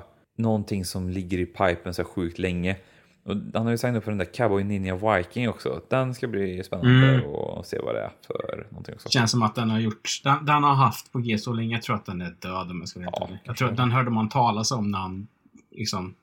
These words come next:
Speaker 2: när det gick, började gå bra med de här, eh, andra filmerna, så jag tror det är en sån, jag tror inte den kommer komma faktiskt, om jag ska vara helt ärlig.
Speaker 1: Tror du inte det?
Speaker 2: Nej, jag,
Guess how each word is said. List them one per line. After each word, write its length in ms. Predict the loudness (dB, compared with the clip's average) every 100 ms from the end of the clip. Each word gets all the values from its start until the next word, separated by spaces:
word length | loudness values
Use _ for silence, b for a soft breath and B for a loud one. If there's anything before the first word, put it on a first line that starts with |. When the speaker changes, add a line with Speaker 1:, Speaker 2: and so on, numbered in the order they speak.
| _
Speaker 2:
när 120 | -4
det 60 | -2
gick, 200 | -4 -2
började 200 | 0 0
gå 160 | -2 -6
bra 320 | -4 0 0
med 200 | 0 -2
de 100 | -6
här, 160 | -8 -10 -14 _ -16
eh, 320 | -12 -12 -12 -14 -8
andra 260 | -8 -8
filmerna, 380 | -8 -8 -10 -14
så 120 | -14 -16 -20 _ _ B B B B B B B B B B _ _
jag 100 | -6
tror 140 | -2 0
det 60 |
är 40 | 0
en 100 | -2
sån, 240 | -6 -8 B B -6
jag 120 | -2
tror 100 | 2
inte 120 | 2 0
den 140 | -8
kommer 160 | -10 -8
komma 300 | -8 -8 -10
faktiskt, 340 | -12 -8 -8
om 60 | -8
jag 100 | -12
ska 100 | -12
vara 80 | -14
helt 160 | -12 -12
ärlig. 180 | -12 -14 _
Speaker 1:
Tror 80 | -4
du 20 |
inte 160 | 0 4
det? 140 | 2 0 _ -4
Speaker 2:
Nej, 320 | -2 0 2
jag, 180 | 2